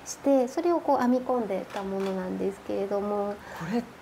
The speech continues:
Speaker 1: はい。
Speaker 2: 職人さんに作ってもらうんですか？こういう道具っていうのは。
Speaker 1: そうなんです。専門のこの酢と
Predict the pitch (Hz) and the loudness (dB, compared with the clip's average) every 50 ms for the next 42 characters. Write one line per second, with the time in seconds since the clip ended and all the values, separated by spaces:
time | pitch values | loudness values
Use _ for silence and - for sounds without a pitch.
0 | - - - 233 233 226 220 220 220 208 208 294 302 294 294 285 285 277 285 285 | -20 -14 -8 -6 -4 -2 -2 -2 -2 0 0 2 2 4 4 2 2 0 0 -2
1 | 269 269 269 262 262 262 262 - - 262 - 277 269 269 - - 226 196 180 175 | 0 0 -2 -2 -4 -4 -6 -6 -12 -6 -2 -2 -2 -2 -2 -2 -2 -2 -2 -2
2 | 170 170 170 170 170 170 156 147 160 151 - - - 226 - - 208 185 180 175 | -4 -4 -4 -6 -6 -8 -10 -12 -14 -14 -10 -8 -8 -8 -4 -2 -2 0 0 -2
3 | 165 175 170 165 165 156 156 160 165 160 156 - - - - - 311 311 302 294 | -2 -4 -4 -4 -4 -6 -8 -8 -10 -10 -12 -14 -16 -14 -4 0 2 4 4 4
4 | 285 269 254 262 254 254 254 247 - 285 285 277 277 269 285 285 277 277 269 269 | 4 4 2 2 0 0 -2 -2 0 2 4 6 6 4 4 4 4 4 4 4
5 | 269 269 262 247 254 - - - 240 233 233 226 233 220 226 - - 269 262 254 | 4 4 2 2 0 -4 -6 -4 -2 0 0 0 -2 -2 -4 -4 -2 0 0 0
6 | 254 - - 339 311 262 - | 0 0 2 2 2 2 0